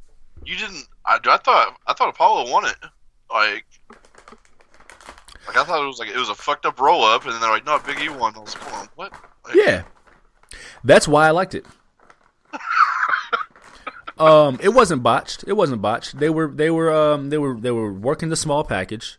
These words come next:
Speaker 2: um, pause, and they're rolling back and forth, and then Big E turned it into, uh, a fisherman suplex cradle, bridged up,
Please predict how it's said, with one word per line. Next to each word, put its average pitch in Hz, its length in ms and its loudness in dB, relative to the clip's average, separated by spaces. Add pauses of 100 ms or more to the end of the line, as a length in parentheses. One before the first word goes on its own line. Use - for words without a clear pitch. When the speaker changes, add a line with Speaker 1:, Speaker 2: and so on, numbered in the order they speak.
(160)
Speaker 2:
um, 101 400 -6
pause, 101 400 -6 (920)
and 95 300 -8
they're 92 100 -6
rolling 107 260 -2
back 110 160 -4
and 107 80 -10
forth, 113 400 -4
and 92 140 -10
then 95 160 -6
Big 101 320 -6
E 123 500 -6 (420)
turned 120 340 -4
it 113 180 -2
into, 104 720 -6
uh, 90 140 -8
a - 100 -8
fisherman 107 340 -10
suplex - 560 -12
cradle, 80 400 -12 (680)
bridged 98 460 -6
up, 135 320 -2